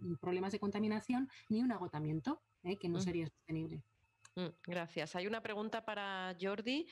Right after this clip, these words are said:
Speaker 2: Eh, Jordi, en tu experiencia, ¿qué acciones son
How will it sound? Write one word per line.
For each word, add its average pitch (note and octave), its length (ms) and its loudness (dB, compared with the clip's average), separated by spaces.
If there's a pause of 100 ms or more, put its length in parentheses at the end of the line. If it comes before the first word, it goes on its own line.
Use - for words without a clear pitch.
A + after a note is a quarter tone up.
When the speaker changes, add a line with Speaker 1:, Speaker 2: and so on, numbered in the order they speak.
(380)
Speaker 2:
Eh, F#3 260 2
Jordi, G#3 280 0
en F#3 100 0
tu F#3 80 0
experiencia, G#3+ 880 -2
¿qué A3 120 2
acciones A3+ 580 -2
son A3+ 360 -2